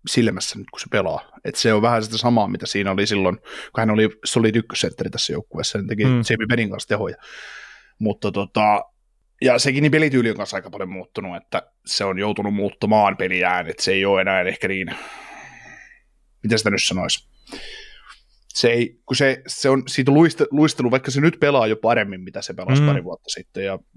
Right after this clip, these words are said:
Speaker 1: ja, ja näin, mutta se ei ole kuitenkaan enää niin lentävässä se luistelu, ees parhaimmillaan, mitä se oli jossain, jossain kohtaa. Niin se ei pysty luistelu-, luistelunsa kautta ajaa itsensä paikkoihin.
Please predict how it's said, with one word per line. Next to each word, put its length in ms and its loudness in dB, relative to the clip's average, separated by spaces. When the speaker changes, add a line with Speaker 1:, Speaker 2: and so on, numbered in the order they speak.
Speaker 1:
ja, 140 -8
ja 100 4
näin, 300 2
mutta 240 -14
se 140 -2
ei 180 2
ole 140 -4
kuitenkaan 380 2
enää 180 0
niin 200 0
lentävässä 540 0
se 100 0
luistelu, 440 -2
ees 240 2
parhaimmillaan, 720 -4
mitä 160 -16
se 80 -8
oli 160 -12
jossain, 320 -14
jossain 320 -6
kohtaa. 300 -12
Niin 100 0
se 80 2
ei 80 4
pysty 260 -2
luistelu-, 520 4
luistelunsa 420 2
kautta 280 0
ajaa 260 4
itsensä 320 -8
paikkoihin. 520 0